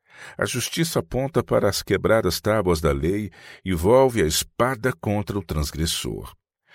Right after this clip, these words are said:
Todas as apologias ou desculpas para o pecado não têm valor diante de Deus. O sentimento da alma de Davi era: quem haverá de testificar a fim de reduzir a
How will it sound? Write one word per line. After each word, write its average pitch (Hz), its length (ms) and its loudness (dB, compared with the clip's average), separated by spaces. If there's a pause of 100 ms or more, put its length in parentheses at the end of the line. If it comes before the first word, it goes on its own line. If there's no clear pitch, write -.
(280)
Todas 143 400 2
as 113 140 2
apologias 98 920 2
ou 95 200 4
desculpas 92 800 -2
para 92 180 0
o 87 40 0
pecado 90 640 -2 (320)
não 98 300 2
têm 117 260 4
valor 107 520 2
diante 92 500 0
de 64 160 -8
Deus. - 600 -6 (680)
O 85 80 -4
sentimento 87 540 -2
da 80 140 4
alma 87 220 0
de 76 120 -2
Davi 80 420 2
era: 58 340 -6 (460)
quem 180 280 2
haverá 98 580 4
de 73 140 -4
testificar 120 920 -2
a 101 80 2
fim 139 300 -6
de 131 120 -2
reduzir 107 540 0
a 101 100 2